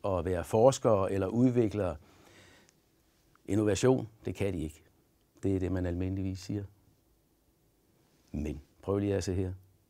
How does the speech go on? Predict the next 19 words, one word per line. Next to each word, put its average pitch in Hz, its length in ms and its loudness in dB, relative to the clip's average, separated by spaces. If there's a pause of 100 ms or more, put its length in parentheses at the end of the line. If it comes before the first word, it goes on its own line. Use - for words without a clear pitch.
(1000)
Prøv 147 220 6
at 131 80 4
se, 131 260 2 (260)
hvor 107 80 2
langt 113 320 0
Kina 135 420 0
er 101 60 -10
fremme, 113 380 -2 (440)
når 98 100 -2
vi 92 80 -2
taler 117 320 4
om 92 300 0
antal 90 260 -4
forskere, 117 440 0
videnskabelige 104 580 -2
publikationer 104 720 -4 (280)
og 98 160 -2
antal 95 300 -6
citationer. 104 600 -8